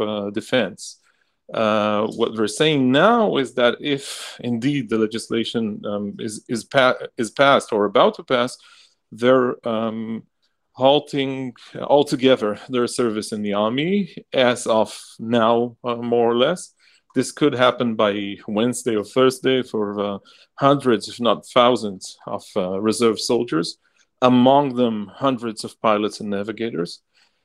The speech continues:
And the I D F Chief of Staff, Herzi Halevi, last week, uh, talked to the cabinet and described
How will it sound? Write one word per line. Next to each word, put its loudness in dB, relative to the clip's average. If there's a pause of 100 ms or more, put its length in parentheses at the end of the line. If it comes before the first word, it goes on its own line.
(320)
And 2
the -2
I 4
D 2
F 0
Chief -6
of -8
Staff, 0
Herzi 0
Halevi, 4
last 2
week, -2 (320)
uh, -2 (240)
talked 2
to -6
the -2
cabinet -2 (180)
and -6
described -2